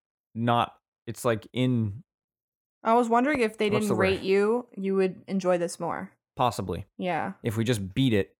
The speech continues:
Speaker 2: Yeah,
Speaker 1: and I
Speaker 2: right.
Speaker 1: didn't see that we were one second away from getting gold.
Speaker 2: Right. And, but I will
Speaker 1: Um,
Speaker 2: say all the team workers have this.
Speaker 1: Yeah, which, so I'm not faulting it for that. I just,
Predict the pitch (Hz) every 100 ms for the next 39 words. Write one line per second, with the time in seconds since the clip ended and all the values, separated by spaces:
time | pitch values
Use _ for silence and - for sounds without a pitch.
0 | - 208 185 196 185 98 - 127 117 110
1 | 110 107 98 95 110 123 110 - 117 117
2 | - 107 107 98 98 101 95 92 87 -
3 | - 190 180 170 - - - 226 240 233
4 | 226 196 208 - 196 202 202 - 196 180
5 | 175 170 175 160 - - - - 143 -
6 | - 101 110 131 - - 147 120 143 123
7 | - - 90 90 85 90 85 - _ _
8 | 104 95 92